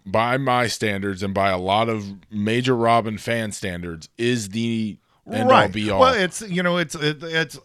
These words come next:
Speaker 2: to me, it's the play off the suit you get in B V S when Bruce walks by
Speaker 1: Yeah,
Speaker 2: the
Speaker 1: kinda.
Speaker 2: case and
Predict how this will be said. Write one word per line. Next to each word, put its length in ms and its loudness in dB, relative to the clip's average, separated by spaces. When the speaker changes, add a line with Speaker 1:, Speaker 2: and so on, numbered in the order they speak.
Speaker 2:
to 120 -4
me, 240 0
it's 200 -2
the 120 -4
play 400 2
off 340 0
the 120 -2
suit 320 0
you 180 -4
get 300 0
in 140 0
B 200 0
V 300 0
S 340 2
when 680 0
Bruce 480 4
walks 340 2
by 360 6
Speaker 1:
Yeah, 80 2
Speaker 2:
the 40 -2
Speaker 1:
kinda. 180 4
Speaker 2:
case 360 4
and 180 2